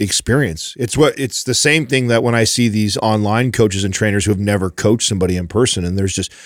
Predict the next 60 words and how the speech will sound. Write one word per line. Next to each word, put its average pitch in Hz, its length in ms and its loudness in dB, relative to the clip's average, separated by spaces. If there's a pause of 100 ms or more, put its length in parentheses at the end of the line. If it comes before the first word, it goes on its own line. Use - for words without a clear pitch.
(140)
you 156 80 -4
can 170 100 4
have 151 160 4
all 139 260 4
the 131 100 0
knowledge, 107 720 0 (200)
you 117 100 -4
know, 107 80 0
you 113 100 -2
could 123 120 -2
read 131 200 4
all 127 240 4
the 113 120 -2
books - 540 0
and 101 120 -2
un-, 120 160 0
even 131 180 2
understand 117 480 0
the 117 60 -2
nut-, 98 140 -4
actually 107 260 -2
gone 120 280 2
through 123 140 -2
the 107 60 0
nutrition 101 400 0
certifications, 104 720 0 (400)
but 135 80 2
until 147 200 2
you 170 80 2
go 139 180 4
out 123 200 4
there 117 140 0
and 110 80 0
you 110 100 0
actually 110 340 0
apply 110 520 2
it 95 240 0
to 98 240 -2
clients 113 500 0 (100)
and 104 120 -8
help 143 360 0
them 110 160 -2
through 113 180 -4
that 95 200 0
process, 107 580 0 (440)
I - 40 -6
mean, 127 120 2
that's 160 200 2
not, 147 280 -2
it, 135 260 -6
it 147 140 0
takes 165 320 0
that 113 180 2
before 117 280 0
it - 40 -4
comes 120 220 -2
full 120 160 2
circle - 320 0
for - 140 -6
you 85 180 -6